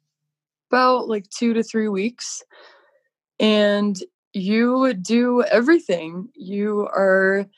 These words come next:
their guide. You are, um, their chef, their nurse, their parent at some points.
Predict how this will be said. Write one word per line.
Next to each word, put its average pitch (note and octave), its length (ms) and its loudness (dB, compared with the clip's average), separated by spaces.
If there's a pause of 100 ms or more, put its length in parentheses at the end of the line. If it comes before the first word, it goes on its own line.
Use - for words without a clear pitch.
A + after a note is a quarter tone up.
(440)
their F#3+ 340 0
guide. G3 560 2 (500)
You G#3 380 -6
are, F#3 560 -6 (680)
um, F#3+ 480 -8
their G3 140 0
chef, G#3 500 2 (220)
their F3+ 180 2
nurse, G#3 600 0 (200)
their G3+ 140 0
parent G#3 480 0 (400)
at A3+ 180 -4
some B3 260 -2
points. C#4+ 540 -2